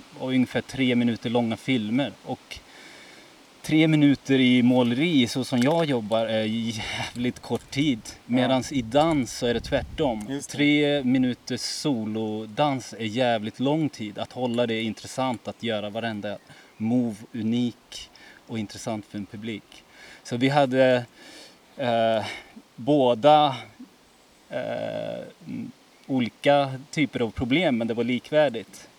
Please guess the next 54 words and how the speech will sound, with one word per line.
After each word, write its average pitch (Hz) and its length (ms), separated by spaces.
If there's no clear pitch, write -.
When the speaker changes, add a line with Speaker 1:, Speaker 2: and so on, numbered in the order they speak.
Speaker 1:
Och 117 100
samtidigt 139 560
så - 120
gör 127 200
han 147 280
musiken 151 800
och 123 260
dansen 120 540
och 107 100
jag 110 180
gör 110 140
måleriet 110 800
och 113 120
klipper 107 320
filmen, 117 500
så - 120
att 110 140
arbetsfördelningen 123 720
Speaker 2:
Okej. 117 60
Speaker 1:
var 113 80
ganska 113 300
fair 110 260
trade 127 240
Speaker 2:
Ja, 113 80
ja, 123 60
Speaker 1:
där. 165 100
Speaker 2:
ja. 233 80
Men 147 120
spännande. 156 460
Vart 147 460
kan 151 140
man 151 120
hitta, 147 680
hitta 135 320
Speaker 1:
Ja, 139 680
Speaker 2:
det 127 40
någonstans? 123 100
Speaker 1:
på, 170 760
eh, 135 480
man 135 140
kan 165 120
hitta 175 260
det 175 80
här 127 280
och 123 260
alla 123 320
andra 143 240
mina 107 400
videos 117 420
på - 160
min, 104 340
eh, 98 460
YouTube-kanal 117 760
som, 101 460